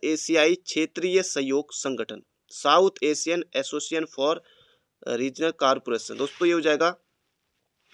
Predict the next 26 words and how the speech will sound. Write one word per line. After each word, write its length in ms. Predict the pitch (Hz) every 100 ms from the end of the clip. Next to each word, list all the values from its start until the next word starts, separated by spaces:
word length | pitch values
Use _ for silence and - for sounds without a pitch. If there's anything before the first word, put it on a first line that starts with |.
| _ _
ये 120 | 123 123
सार्क 380 | 131 139 -
का 220 | 147 165 170 _ _ _ -
जो 300 | 135 139 -
फुल 120 | 143
फॉर्म 220 | 151 156
है, 60 | 151
ये 80 | 143
मैंने 160 | 151
आपको 240 | 147 - 147
बताई। 320 | 143 151 170 _ _ _ _ _ _ -
और 320 | 120 120 123 -
स्थापना 460 | - 175 185 196
कब 160 | 185 170
हुई 100 | 160
दोस्तों 280 | 160 143 160
सार्क 320 | - 143 139
की, 160 | 135 156
ये 80 | 151
हो 100 | 151
जाएगा 260 | 131 135 151 -
आठ 340 | 131 143 170 156
दिसंबर 520 | 143 135 123 143 165 _ _ _ -
उन्नीस 340 | 143 147 -
सौ 140 | 139 147
पिचानवे। 600 | - 117 117 107 95